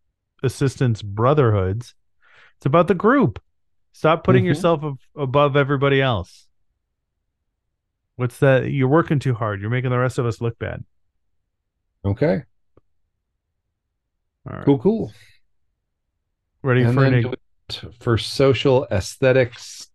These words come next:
Speaker 2: do we wanna do an example template society?
Speaker 1: I don't wanna stay away from that. I mean, we can roll on it just to, for shits and giggles, but I feel like we kinda got something of our own working right here.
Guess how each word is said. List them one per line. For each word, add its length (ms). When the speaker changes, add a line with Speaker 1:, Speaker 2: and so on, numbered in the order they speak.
Speaker 2:
do 100
we 100
wanna 240
do 560
an 100
example 580
template 420
society? 680
Speaker 1:
I 60
don't 120
wanna 220
stay 400
away 340
from 240
that. 260
I 60
mean, 180
we 120
can 280
roll 280
on 180
it 240
just 280
to, 100
for 340
shits 380
and 140
giggles, 560
but 120
I 40
feel 380
like 160
we 120
kinda 420
got 300
something 420
of 100
our 180
own 220
working 380
right 220
here. 400